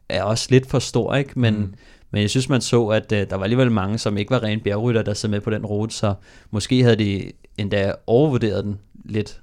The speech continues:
Speaker 2: Ja.
Speaker 1: Altså, øh, de kunne måske godt have taget, øh, dem, der var med, altså de, dem i bedst form med, i stedet
Speaker 2: Mm.
Speaker 1: for at tage, øh, de bedste bjergryttere
Speaker 2: Det synes
Speaker 1: med.
Speaker 2: jeg også, det viste i alle de andre løb. Altså, det, det er jo formen, der virkelig,
Speaker 1: Ja.
Speaker 2: der virkelig spillede ind. Øh, Van Avermaet var også ude at angribe, for eksempel, ikke? Og han er jo heller ikke.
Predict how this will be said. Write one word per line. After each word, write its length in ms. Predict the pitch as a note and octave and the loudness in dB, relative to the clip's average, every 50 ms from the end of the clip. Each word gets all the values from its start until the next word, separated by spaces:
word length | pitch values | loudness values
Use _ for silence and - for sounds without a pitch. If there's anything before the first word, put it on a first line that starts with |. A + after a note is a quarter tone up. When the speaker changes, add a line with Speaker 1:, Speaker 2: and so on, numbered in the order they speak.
| - - | -4 -2
Speaker 2:
Ja. 60 | A#2+ | 0
Speaker 1:
Altså, 480 | A2 G#2 F#2+ A#2 G#2+ G#2 G2+ G2 G2 F#2+ | 2 2 4 4 4 4 2 2 0 0
øh, 120 | G2 G2 G2 - | -2 -4 -4 -6
de 60 | - | -6
kunne 140 | G2+ - A2 | -4 -2 -2
måske 180 | A2 G#2 - - | -2 -2 -2 0
godt 180 | - A2 A2 | 2 2 2
have 60 | C3 C3+ | 2 0
taget, 380 | C3 - A#2+ G#2+ G#2+ A2+ A#2+ B2 - - - - - - _ _ - - | 0 0 2 4 4 4 2 0 -2 -12 -20 -20 -20 -20 _ _ -4 0
øh, 240 | G#2+ G2+ F#2+ G2 F#2 - - | 0 2 2 0 -2 -2 -2
dem, 220 | G#2+ G#2 G#2+ G#2 | 0 0 0 0
der 100 | - A#2+ | 0 0
var 140 | A2 G#2 G#2 | 0 2 0
med, 280 | G2+ G2+ G#2 G#2+ A2 A#2 B2+ - - | 0 0 0 0 0 -2 -4 -8 -10
altså 200 | - - - G#2 | -8 -4 -4 -4
de, 180 | - A2+ G#2+ | -2 -2 -2
dem 180 | G2+ - A2 A2 | -2 0 0 0
i 60 | A2+ | 0
bedst 260 | G2+ - A2 A2 - | 0 0 -2 -2 0
form 220 | - - A#2+ - B2 | 2 2 4 4 4
med, 300 | A#2+ A2 G2+ G2+ G#2+ - | 2 2 2 0 0 -2
i 60 | - | -2
stedet 220 | - - A2+ G#2+ | 0 2 4 4
Speaker 2:
Mm. 20 | G2+ | 6
Speaker 1:
for 80 | G#2+ | 4
at 100 | G#2+ G#2+ | 4 2
tage, 320 | - - A2+ G#2 G2+ G#2+ B2 - - | 2 2 2 2 2 0 -2 -6 -4
øh, 140 | - A2 G2+ G2 G2 - | -2 -2 0 -2 -2 -4
de 60 | G#2 | -2
bedste 240 | G2 G#2+ G#2 - G#2 | -2 -2 -2 -2 -2
bjergryttere 400 | G2 G2 G2 G#2 A2+ A2+ G#2 G#2 | -2 -2 0 0 0 0 0 0
Speaker 2:
Det 60 | G2 | 2
synes 80 | G2 | 4
Speaker 1:
med. 60 | A2 A#2 | 6 6
Speaker 2:
jeg 20 | |
også, 180 | A2+ A2 - A2 | 6 4 2 -4
det 60 | F#2+ | -4
viste 360 | G#2 G#2+ G#2+ G#2 - - G#2 | -4 -4 -4 -6 -6 -4 -2
i 20 | |
alle 140 | G2+ G2+ G2+ | -2 0 0
de 80 | G2+ G2 | 0 -2
andre 180 | F2+ F#2+ G2+ | -2 -2 -4
løb. 240 | G#2 G#2 G2 G2 - | -4 -4 -4 -4 -4
Altså, 160 | F#2 F#2+ - - | -6 -6 -6 -4
det, 120 | G2 F#2+ F#2 | -6 -6 -6
det 20 | - | -6
er 40 | F#2+ | -8
jo 40 | |
formen, 440 | F2 - - G2+ - - F#2+ F#2 F#2 | -4 0 0 0 2 0 -4 -4 -2
der 100 | F#2+ F#2+ | -2 -2
virkelig, 400 | F#2 F#2+ F#2+ F#2+ - - G#2 G2+ - | -2 -2 -4 -4 -6 -8 -12 -10 -8
Speaker 1:
Ja. 100 | - F#2+ - - | -8 -8 -8 -6
Speaker 2:
der 80 | - A2 | -6 -6
virkelig 320 | F#2+ F#2+ G#2+ G2 - - | -6 -4 -6 -6 -6 -8
spillede 320 | - - - F#2+ E2 E2+ F2+ | -14 -10 -10 -8 -8 -8 -8
ind. 80 | F#2+ - - - - - - | -10 -12 -16 -20 -20 -14 -12
Øh, 100 | E2 E2+ - - | -12 -8 -4 -2
Van 100 | G2 F#2+ | -2 0
Avermaet 380 | F2+ F#2+ A2 B2+ A2 G#2 G2 | 2 2 4 4 4 2 0
var 60 | G2 | 0
også 220 | G2+ - G2+ G2+ A#2 | -4 -4 -4 -2 -2
ude 100 | A2+ G2+ | -2 -2
at 60 | F#2 | -2
angribe, 280 | F#2+ G2 G2+ F#2+ F#2+ - | -4 -4 -6 -6 -8 -8
for 80 | - | -16
eksempel, 360 | G2 - - F#2 D#2+ E2 F#2 | -14 -10 -10 -8 -8 -6 -6
ikke? 160 | G#2 A2 G#2 G2 | -6 -4 -4 -4
Og 60 | G2 | -4
han 100 | F#2+ G2+ | -2 -2
er 40 | G#2 | -2
jo 60 | G2 | -2
heller 200 | F#2+ F#2+ F#2+ G2 | -4 -4 -6 -8
ikke. 120 | F#2+ F#2+ | -10 -10